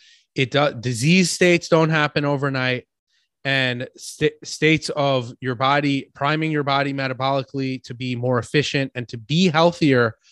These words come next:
also doesn't happen overnight. It takes a very long time. And it also takes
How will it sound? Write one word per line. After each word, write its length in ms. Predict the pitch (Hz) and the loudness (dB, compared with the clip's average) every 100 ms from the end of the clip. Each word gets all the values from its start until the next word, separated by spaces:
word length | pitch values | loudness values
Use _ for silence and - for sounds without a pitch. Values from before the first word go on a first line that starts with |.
| _ _ | _ _
also 340 | 156 175 - 156 | 2 2 4 0
doesn't 300 | 127 113 110 | 0 -4 -6
happen 320 | 110 - 110 | -8 -8 -8
overnight. 420 | 101 101 98 98 | -6 -6 -8 -8
It 200 | 123 123 | -6 -6
takes 480 | - 170 175 - - - _ _ - | -2 2 2 2 -10 -16 _ _ -4
a 60 | 139 | -2
very 380 | 135 151 147 | 2 4 4
long 260 | 139 127 117 | 4 2 0
time. 460 | - 123 160 208 208 _ _ _ _ | -2 0 0 0 -6 _ _ _ _
And 120 | 156 156 | -2 0
it 80 | 147 | 2
also 340 | 175 190 196 | 2 2 0
takes 340 | - 170 151 | 0 -2 -2